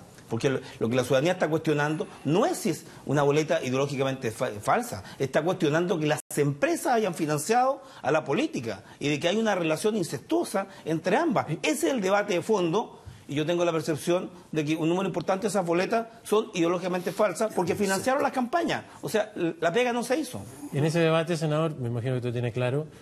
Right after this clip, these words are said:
Speaker 2: que una de las, de las respuestas que le van a dar a usted va a decir, claro, usted va a poner el dedo en la llaga de las empresas chilenas porque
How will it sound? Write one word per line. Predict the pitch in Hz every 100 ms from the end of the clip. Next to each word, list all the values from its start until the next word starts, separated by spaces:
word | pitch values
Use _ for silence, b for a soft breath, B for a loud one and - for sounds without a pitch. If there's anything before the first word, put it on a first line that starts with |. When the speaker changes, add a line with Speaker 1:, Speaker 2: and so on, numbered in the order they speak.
| B B B
Speaker 2:
que | -
una | 113 131 143
de | 139
las, | 120 110 120
de | 107
las | 101 95 87 82 -
respuestas | 117 110 147 143 147
que | 127
le | 120
van | 120 127
a | 123 117
dar | 123 135
a |
usted | 127 -
va |
a | 123
decir, | 120
claro, | 131 147 - - B B B B -
usted | 110 - 131 127 110 98 107 - 143 - 139
va | 117
a | 110
poner | 120 120
el | 120 117
dedo | 127
en | 127
la | 120
llaga | 127 131 131 120
de |
las | 113 107
empresas | 107 131 120 123
chilenas | 120 135 143
porque | 120 110 110